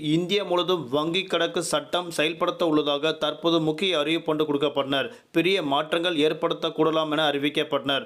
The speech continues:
அதாவது, ஏ டி எம்மில் பணம் எடுப்பது, சேமிப்பு கணக்கு விதிகள், கிரெடிட் கார்டு சலுகை போன்றவற்றில் பல்வேறு புதிய தாக்கங்களை ஏற்படுத்த உள்ளதாக அறிவிக்கப்பட்டனர். அதன்படி,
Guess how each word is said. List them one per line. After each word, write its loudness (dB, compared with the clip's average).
அதாவது, 0
ஏ 0
டி -4
எம்மில் -2
பணம் -2
எடுப்பது, 0
சேமிப்பு 0
கணக்கு 0
விதிகள், -2
கிரெடிட் -2
கார்டு -2
சலுகை 0
போன்றவற்றில் 0
பல்வேறு 0
புதிய 0
தாக்கங்களை 0
ஏற்படுத்த 0
உள்ளதாக 2
அறிவிக்கப்பட்டனர். 0
அதன்படி, 0